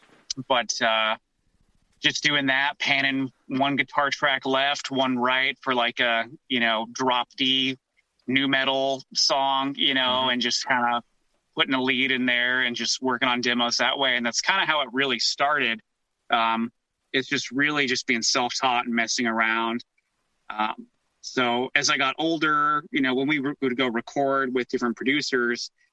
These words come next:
Speaker 1: I, I would take the time to really sit and see what they're doing and kinda what things take and kinda,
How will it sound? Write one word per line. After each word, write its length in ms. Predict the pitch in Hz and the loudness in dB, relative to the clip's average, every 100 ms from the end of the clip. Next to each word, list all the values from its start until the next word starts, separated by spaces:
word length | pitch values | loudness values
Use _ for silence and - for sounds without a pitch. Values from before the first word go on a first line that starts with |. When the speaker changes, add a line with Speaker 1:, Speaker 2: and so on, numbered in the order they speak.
| _ _ | _ _
Speaker 1:
I, 140 | - - | 0 2
I 140 | 151 | 0
would 180 | 175 175 | 0 0
take 200 | 165 143 | 0 0
the 80 | 131 | -2
time 380 | - 139 143 | 0 2 0
to 120 | 135 123 | 0 0
really 260 | 131 123 | 2 2
sit 360 | - - 156 151 | 2 2 2 0
and 140 | 120 | 0
see 220 | 113 139 127 | 0 2 2
what 160 | 120 | 2
they're 120 | 120 | 0
doing 520 | 110 120 127 127 131 120 | 0 2 2 2 2 0
and 160 | 104 | -2
kinda 280 | - 120 113 | -2 0 0
what 180 | 110 120 - | 0 -2 -2
things 300 | 113 110 - | 0 0 0
take 420 | 135 131 135 123 | 0 0 0 -2
and 180 | 117 113 | -2 -2
kinda, 400 | 127 117 110 | -2 0 0